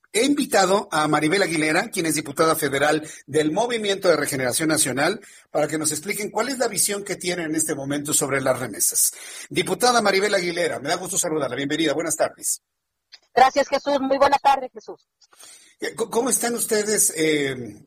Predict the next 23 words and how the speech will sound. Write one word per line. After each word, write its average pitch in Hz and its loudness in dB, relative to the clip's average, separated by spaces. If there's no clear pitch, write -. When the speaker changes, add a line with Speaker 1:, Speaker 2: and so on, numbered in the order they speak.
Speaker 1:
digiriendo, 185 -2
entendiendo, 196 -4
moviendo 170 -6
el 160 -6
tema 185 -2
de 160 -2
las 143 0
remesas, 160 0
este 147 0
dinero 190 0
que 170 -6
envían 170 0
mexicanos 156 -2
a 143 -2
sus - 0
familias 147 -2
en 120 -10
nuestro 120 -10
país 151 -2
desde 131 -4
los 113 -6
Estados 117 -4
Unidos? - -18